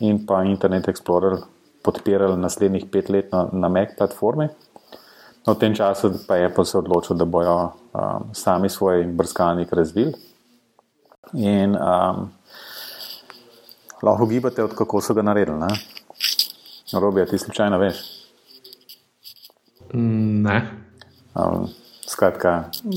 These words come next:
Speaker 1: to je čisto po Applovsko, ne? Um, v bistvu on opisuje, ta Ken dejansko opisuje, kako so se tega lotili in so najprej gledali Mozilo, ne?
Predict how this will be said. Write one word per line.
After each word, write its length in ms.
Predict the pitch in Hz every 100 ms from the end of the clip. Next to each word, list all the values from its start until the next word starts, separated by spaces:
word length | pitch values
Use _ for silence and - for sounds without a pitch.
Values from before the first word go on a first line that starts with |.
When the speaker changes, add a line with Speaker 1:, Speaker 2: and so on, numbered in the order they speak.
| -
Speaker 1:
to 160 | 139 120
je 80 |
čisto 240 | - 123 -
po 80 | 87
Applovsko, 520 | 107 147 139 - 98
ne? 140 | 95 117 - - _ - - - - _ 90
Um, 380 | 92 87 85 85
v 140 | 92 95 107
bistvu 380 | 131 120 143 127 120 - - _ _ _ -
on 320 | - 113 120
opisuje, 480 | 120 117 - 107 95
ta 220 | - 95
Ken 380 | - 107 107 107
dejansko 400 | 98 95 104 -
opisuje, 400 | - 98 - 104
kako 260 | 104 - 98
so 140 | 101
se 80 | 98
tega 240 | - 104 92
lotili 380 | 87 117 151 - - - _
in 180 | 110 117
so 120 | - 104
najprej 400 | 98 110 131 98
gledali 400 | 98 110 120 104
Mozilo, 540 | 104 95 98 92 -
ne? 220 | - 123